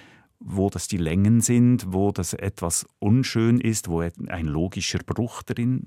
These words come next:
steckt noch. Und diese Offenheit, die kenne ich sonst von niemandem. Das ist wirklich eine Zusammenarbeit, als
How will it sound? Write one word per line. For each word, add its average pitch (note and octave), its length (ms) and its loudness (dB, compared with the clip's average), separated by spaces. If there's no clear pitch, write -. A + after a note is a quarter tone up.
steckt - 640 -6
noch. G#2 240 -2
Und G#2+ 200 2
diese C3+ 240 2
Offenheit, A2 460 2
die G#2+ 220 -2
kenne A#2+ 180 4
ich - 160 -2
sonst - 500 0
von G#2 260 2
niemandem. D#2 600 2
Das - 160 -4
ist - 220 -8
wirklich A#2 400 -2
eine F#2+ 240 0
Zusammenarbeit, F#2 1040 0
als F2+ 340 -2